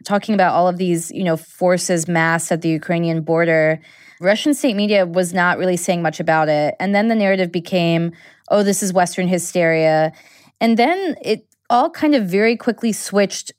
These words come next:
to Ukraine is planning to attack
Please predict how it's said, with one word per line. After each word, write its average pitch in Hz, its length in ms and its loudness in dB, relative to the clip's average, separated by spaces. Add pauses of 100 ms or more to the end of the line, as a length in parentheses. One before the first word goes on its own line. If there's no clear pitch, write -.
(180)
to 185 540 2 (380)
Ukraine 233 760 0
is 214 140 -2
planning 202 400 0
to 196 140 -4
attack 165 680 -2